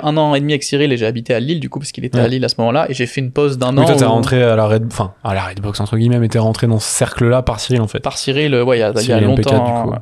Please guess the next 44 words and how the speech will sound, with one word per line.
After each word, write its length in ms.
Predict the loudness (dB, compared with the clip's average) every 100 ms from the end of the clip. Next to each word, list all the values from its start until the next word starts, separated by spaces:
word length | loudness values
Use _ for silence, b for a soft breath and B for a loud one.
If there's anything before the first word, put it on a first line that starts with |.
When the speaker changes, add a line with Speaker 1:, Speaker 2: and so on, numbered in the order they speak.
| -8
Speaker 1:
il 60 | -10
y 40 |
a 40 | -8
très 220 | -4 -2
longtemps, 340 | -2 0 0
et, 140 | 0 0
euh, 260 | 0 -2
j'avais 160 | -2 -4
rencontré 320 | -4 -6 -6
un 60 | -6
Mixem 360 | -4 -2 -2
et 60 | -4
tout, 240 | -6 -4
et 140 | -4 -4
on 100 | -6
avait 160 | -8
fait 160 | -10 -8
des 100 | -6
voyages 300 | -4 -4 -4
même 140 | -4
avec 140 | -4 -6
Cyril 280 | -6 -6 -6
et 60 |
tout 160 | -6 -8
à 40 |
l'époque, 320 | -6 -6 -6
il 40 | -6
y 20 |
a 80 | -8
genre 160 | -8 -6
cinq, 200 | -6 -6
six 180 | -4
ans, 200 | -4 -6 -4
et, 180 | 0 2
euh, 300 | 2 0 -2
c'est 100 | -2
pour 100 | -2
ça, 160 | -2
je 120 | -2
le, 300 | -2 -2 -2
moi, 160 | 0 -2
je 80 | 0
voulais 160 | -2 -2
un, 300 | -2 -4